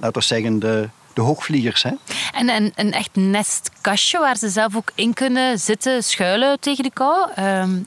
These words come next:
Speaker 2: heeft dat, is, is dat een goed idee?
Speaker 1: Doen. Ja, nu.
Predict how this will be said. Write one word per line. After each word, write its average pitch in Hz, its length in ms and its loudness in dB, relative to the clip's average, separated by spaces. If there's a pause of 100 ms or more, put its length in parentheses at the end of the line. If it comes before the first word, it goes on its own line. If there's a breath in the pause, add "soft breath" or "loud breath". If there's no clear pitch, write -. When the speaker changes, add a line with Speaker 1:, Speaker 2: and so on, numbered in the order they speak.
(160)
Speaker 2:
heeft - 220 -6
dat, - 320 -4 (160)
is, - 180 -6
is - 220 -10
dat 196 160 -6
een 220 60 2
goed 240 160 -2
idee? 247 220 -2 (380 loud breath)
Speaker 1:
Doen. 110 320 2 (340)
Ja, 104 220 -2 (160)
nu. 135 380 4